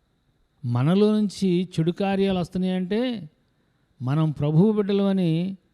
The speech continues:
మనతో అపవాది మాట్లాడి మనల్ని ముసుగేసి ఎంత చక్కగా నరకానికి తీసుకెళ్తాడు. మంచి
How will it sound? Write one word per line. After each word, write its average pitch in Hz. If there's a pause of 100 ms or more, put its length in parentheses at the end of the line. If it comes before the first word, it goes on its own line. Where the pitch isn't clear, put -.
(1300)
మనతో 160
అపవాది 165
మాట్లాడి 165 (500)
మనల్ని 131
ముసుగేసి 139 (920)
ఎంత 147
చక్కగా 185
నరకానికి 156
తీసుకెళ్తాడు. 117 (2250)
మంచి 147